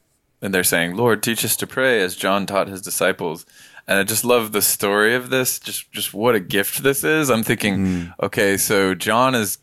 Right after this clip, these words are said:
Speaker 1: giving his disciples some kind of guidance. I don't know if
Speaker 2: Mm-hmm.
Speaker 1: that's in, in scripture, if we see that, you know, really laid out, but, but he's teaching them something. And, and so Jesus' disciples are like, "Teach us something." And just,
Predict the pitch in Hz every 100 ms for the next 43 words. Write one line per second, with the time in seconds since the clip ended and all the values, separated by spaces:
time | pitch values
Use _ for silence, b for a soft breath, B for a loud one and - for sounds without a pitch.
0 | _ 113 101 101 107 101 92 92 92 90
1 | 90 - 98 98 90 98 92 85 - _
2 | _ _ _ _ _ 95 90 90 85 90
3 | - 110 104 87 90 95 - 98 101 98
4 | 98 90 - 101 101 - 90 82 85 82
5 | - 82 - 98 92 87 85 - _ _
6 | _ _ _ _ _ _ _ _ - 92
7 | 82 82 90 87 80 82 82 92 95 80
8 | 85 - B B B B - 95 120 110
9 | - 151 135 123 107 95 143 143 113 104
10 | 98 98 98 98 98 92 98 120 127 98
11 | 82 - 82 87 101 139 139 165 160 190
12 | - 147 113 107 92 107 101 107 107 -